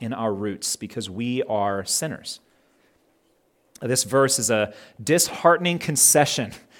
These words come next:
that paints a very bleak picture of both the Colossians' former lives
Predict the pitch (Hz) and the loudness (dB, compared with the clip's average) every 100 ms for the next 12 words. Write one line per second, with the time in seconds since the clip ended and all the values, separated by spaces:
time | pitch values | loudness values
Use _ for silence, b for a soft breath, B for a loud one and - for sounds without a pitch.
0 | b b 127 123 - 160 151 147 113 107 | b b -6 -6 0 0 2 0 0 -10
1 | - 110 139 156 165 139 117 120 143 - | -16 4 6 8 6 2 0 0 0 -2
2 | - 139 - 139 117 101 117 113 117 - | -6 -6 -4 -4 -4 0 0 0 -6 -6
3 | 117 120 139 151 143 - 160 160 151 147 | 0 2 2 0 -6 -4 -4 0 0 2
4 | 147 147 139 | 2 2 0